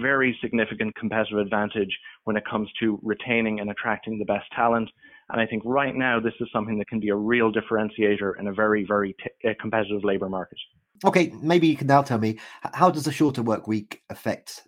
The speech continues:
Speaker 2: retention and, and recruitment then? You, you've touched upon it so far, but just sort of delve into that a bit more.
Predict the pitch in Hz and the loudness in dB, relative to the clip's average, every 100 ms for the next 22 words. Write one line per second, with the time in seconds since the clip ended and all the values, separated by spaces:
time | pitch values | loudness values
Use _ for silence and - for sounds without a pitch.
0 | - 101 107 85 95 92 90 85 92 87 | -12 -8 -8 -8 -10 -8 -8 -8 -8 -8
1 | - 85 78 67 71 - 92 87 107 107 | -6 -8 -8 -16 -16 -14 -12 -8 -6 -6
2 | - 135 - 110 95 - 85 80 - 85 | -2 -2 -2 -4 -4 -4 -6 -6 -4 -2
3 | 90 92 - - - 113 - - - 123 | 0 0 -4 -8 -6 -6 -8 -18 0 0
4 | 107 135 123 110 104 98 92 95 - 87 | 6 6 6 4 4 2 2 -2 -4 -2
5 | 92 92 92 | 0 2 0